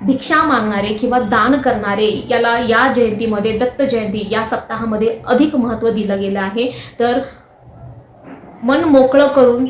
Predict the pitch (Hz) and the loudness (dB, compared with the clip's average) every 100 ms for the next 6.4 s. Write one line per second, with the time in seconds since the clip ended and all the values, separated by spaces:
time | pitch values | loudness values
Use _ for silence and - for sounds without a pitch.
0 | - - 262 294 320 269 254 240 226 233 | -6 2 4 4 2 0 2 0 0 -2
1 | 226 226 226 220 202 247 214 254 269 226 | -2 -4 -6 -6 -6 -4 0 0 0 -2
2 | 220 - 214 214 220 220 226 214 247 285 | -2 -4 -4 -4 -4 -2 -4 -4 -4 0
3 | 262 240 254 208 196 - 226 247 247 247 | 2 2 0 0 0 0 0 0 0 0
4 | 233 220 226 214 214 233 226 254 220 214 | 0 -2 -2 -2 -2 -2 -2 -2 -2 -2
5 | 254 247 226 233 - 233 220 226 220 226 | -4 -2 -2 0 -2 -4 -6 -6 -6 -6
6 | 202 214 220 202 | -4 -4 -2 -2